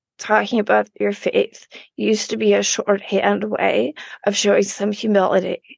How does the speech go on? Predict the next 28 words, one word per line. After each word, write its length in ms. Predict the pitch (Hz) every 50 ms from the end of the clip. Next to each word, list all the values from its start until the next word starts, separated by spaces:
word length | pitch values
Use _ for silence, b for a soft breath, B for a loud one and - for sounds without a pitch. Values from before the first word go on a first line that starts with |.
| B B B B B _
So, 160 | - - - - -
oh, 180 | 202 202 196
you 180 | 196 - - 196
know, 80 | 202 -
I 400 | 190 196 135 151 202 214 208 202
may 480 | - 196 196 - - 202 - - 131 123
be 480 | - 214 202 196 202 196 175 185 196 - _ _ _ - - -
aspiring 560 | 208 - - - - 202 202 202 202 202 202
to 100 | 208 202
public 400 | - - 202 190 - 196 180 - -
office, 680 | - - 277 - - - - - - - - - B B B B B B B B _ _
but 260 | - 208 202 - - -
I, 280 | - - 185 214 220 208 208 _
I 120 | - 214 214
do 180 | 202 202 196
understand 440 | 196 190 190 202 - - 196 202 196
there's 160 | 202 202 208
a 120 | 202 202 196
power 580 | - - - 170 165 180 190 190 - - - - -
over 400 | 214 190 190 - 190 190 - -
me. 380 | 196 190 180 180 - - - - -
I 280 | 190 - - - 202
will 180 | 196 185 - 185
not 280 | 185 - 190 185 185 -
be 80 | 196
the 140 | 196 185 185
most 180 | 185 190 - -
powerful 460 | - 190 185 185 180 - - 170